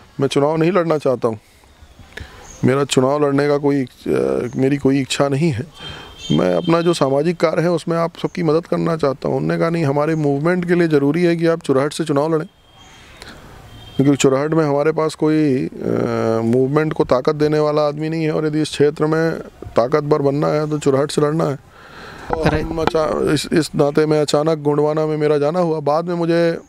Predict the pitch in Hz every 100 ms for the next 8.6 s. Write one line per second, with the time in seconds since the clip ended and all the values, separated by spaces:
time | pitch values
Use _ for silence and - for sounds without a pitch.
0 | - - 147 147 160 156 156 - 165 160
1 | 151 165 143 - _ - - - - -
2 | - - - 131 131 131 127 120 151 156
3 | 156 160 160 156 165 160 160 165 151 -
4 | - - - - 120 - 135 151 - 160
5 | 165 156 156 151 147 143 127 - - 131
6 | 131 139 143 - 127 135 139 135 131 143
7 | 160 110 - - - - - - - -
8 | 147 160 165 165 165 165